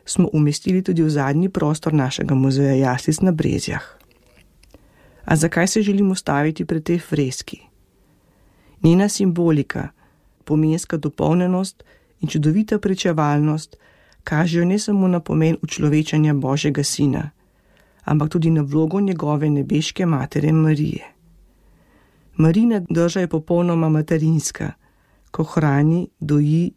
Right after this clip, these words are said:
in skrbi za svojega otroka. Avtor freske je hotel jasno pokazati,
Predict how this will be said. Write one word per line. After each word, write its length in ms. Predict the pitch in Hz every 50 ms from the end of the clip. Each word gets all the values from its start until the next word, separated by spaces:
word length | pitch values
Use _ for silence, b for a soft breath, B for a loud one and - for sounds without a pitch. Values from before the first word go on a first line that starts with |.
| _ -
in 140 | 160 160
skrbi 420 | 147 - - - 143 143 156 175 165
za 120 | 147 156
svojega 480 | 156 - - 143 123 131 135 135 135 131
otroka. 580 | 131 135 - - 117 80 71 - - - - - - _ _ _ _ _ _ _ - - _ _ _ b b b b b b b b b -
Avtor 400 | - - 151 180 - 233 240 220
freske 420 | - 196 196 196 202 - - 208
je 80 | 190 190
hotel 340 | - - 165 160 - 170
jasno 380 | 165 156 139 135 151 - - 185
pokazati, 800 | 185 - 202 - - 196 180 - 160 151 151 151 - - 165 165